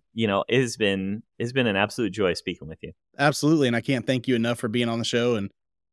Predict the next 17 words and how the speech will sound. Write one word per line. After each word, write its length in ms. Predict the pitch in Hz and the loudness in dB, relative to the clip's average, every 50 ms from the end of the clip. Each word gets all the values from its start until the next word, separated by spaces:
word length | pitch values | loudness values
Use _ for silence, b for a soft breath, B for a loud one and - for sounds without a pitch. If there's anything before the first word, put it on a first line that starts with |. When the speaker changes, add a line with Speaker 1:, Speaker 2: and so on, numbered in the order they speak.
| _ _ _ | _ _ _
Speaker 2:
you 100 | 143 147 | 0 2
know, 100 | 135 120 | 4 6
opening 380 | 135 151 147 - 147 143 139 139 | 4 4 4 6 4 4 6 6
up, 200 | 147 151 - - | 4 2 2 -2
sharing 380 | - - 143 131 139 139 131 | -4 0 2 2 2 2 2
some 300 | 120 - 127 117 113 101 | 0 -2 -2 -2 -2 0
very 260 | 110 131 131 131 131 123 | 2 2 4 4 4 2
candid 460 | - - 135 131 127 131 123 110 - | 2 0 0 2 2 0 -2 -2 0
things 460 | 131 127 127 139 151 143 127 110 113 | 0 0 2 2 2 2 0 0 -4
and 240 | 107 98 98 92 - _ _ | -4 -4 -6 -8 -10 _ _
talking 320 | - 123 117 - 127 117 | -2 -2 -2 0 -4 -4
to 140 | - 139 135 | 0 0 0
us 100 | 113 - | 0 0
about 220 | 123 123 117 95 | 0 0 0 0
your 80 | 113 113 | -2 -4
personal 420 | - - 135 127 - - 135 123 | -2 -2 -2 0 0 -2 -2 -2
life 260 | 117 117 120 127 123 | 0 0 0 -2 -2